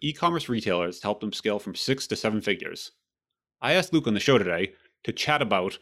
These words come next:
what are the five key elements that are required for a successful e-commerce business. I like how he runs through this list, and they really are all things that you should be thinking about when you're first starting or just trying to scale your business. And he helps to really set some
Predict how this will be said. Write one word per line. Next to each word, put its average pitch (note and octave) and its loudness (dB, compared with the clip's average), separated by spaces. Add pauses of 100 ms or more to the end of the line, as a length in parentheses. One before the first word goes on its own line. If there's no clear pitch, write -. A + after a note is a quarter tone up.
(440)
what D3 2
are G3 -4
the A#2+ -2
five B2 -4
key - -2
elements F#2 0
that A2+ -2
are G#2 4
required A2 2
for - -8
a F#2 -10
successful B2 -4
e-commerce G#2+ -6
business. - -10 (680)
I - -6
like D3+ 2
how D#3+ 6
he B2+ 8
runs B2 2
through D3+ 0
this C3+ 0
list, A2 2 (360)
and A#2+ 4
they B2+ 8
really D#3+ 8
are B2 4
all G2+ 6
things A2 2
that G2+ 4
you A#2+ 4
should B2 -2
be A2+ 2
thinking A2+ 0
about B2 4 (400)
when A2+ 0
you're A2+ 2
first C3 0
starting A#2+ 4 (280)
or D#3+ 8
just B2+ 2
trying B2 2
to G2 0
scale G#2+ 2
your G#2 4
business. F#2+ 0 (200)
And A2+ 0
he A#2 4
helps D3 4
to C#3+ 2
really A2+ 4
set G#2+ 0
some F#2 -4